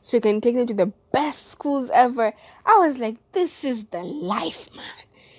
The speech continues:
This is the life." So I told myself, "I wanna become a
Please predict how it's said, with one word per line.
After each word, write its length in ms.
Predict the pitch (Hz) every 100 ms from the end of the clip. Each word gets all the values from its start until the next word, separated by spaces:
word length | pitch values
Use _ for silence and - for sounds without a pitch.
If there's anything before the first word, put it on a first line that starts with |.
| _ _ _
This 360 | 320 294 -
is 360 | - 294 220 - _
the 260 | 302 247 - -
life." 560 | 370 440 294 - - _ _ _ _ _ _ _ _ _ _ _ _ -
So 100 | 190
I 40 |
told 260 | - 247 175
myself, 320 | 170 - 160 _ _ _ -
"I 100 | 311
wanna 260 | 269 220
become 320 | 185 165 214
a 100 | 170